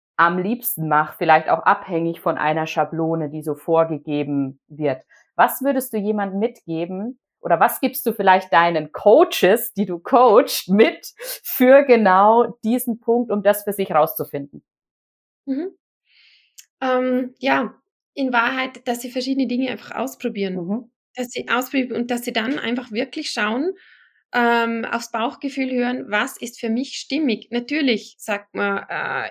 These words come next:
Speaker 2: immer, du musst skalieren, du musst schauen, dass du Gruppenangebote machst, damit du so und so viel Geld bekommst. Logisch, das ist alles ganz klar, aber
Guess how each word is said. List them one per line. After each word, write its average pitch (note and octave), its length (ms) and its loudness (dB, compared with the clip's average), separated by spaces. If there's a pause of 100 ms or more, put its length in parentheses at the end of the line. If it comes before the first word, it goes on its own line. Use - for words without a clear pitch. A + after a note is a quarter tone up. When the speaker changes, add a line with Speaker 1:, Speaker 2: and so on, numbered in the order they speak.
Speaker 2:
immer, A#3 400 -2 (140)
du A#3 100 -8
musst A3 220 -6
skalieren, A#3+ 640 -2 (260)
du B3 80 -8
musst B3 140 -2
schauen, A3+ 220 -2
dass A#3+ 100 -10
du C4 80 -6
Gruppenangebote A#3 720 -4
machst, G#3+ 320 -6
damit A3 280 -4
du A3+ 420 -6
so - 140 -10
und A3+ 120 -6
so A#3 80 -4
viel A3+ 220 -6
Geld A#3+ 340 -4 (160)
bekommst. A#3+ 500 -4 (400)
Logisch, B3+ 560 0
das A#3+ 160 -6
ist A#3+ 260 -8
alles B3 300 -4
ganz A#3+ 300 -6
klar, G#3+ 300 -6
aber G#3 300 -4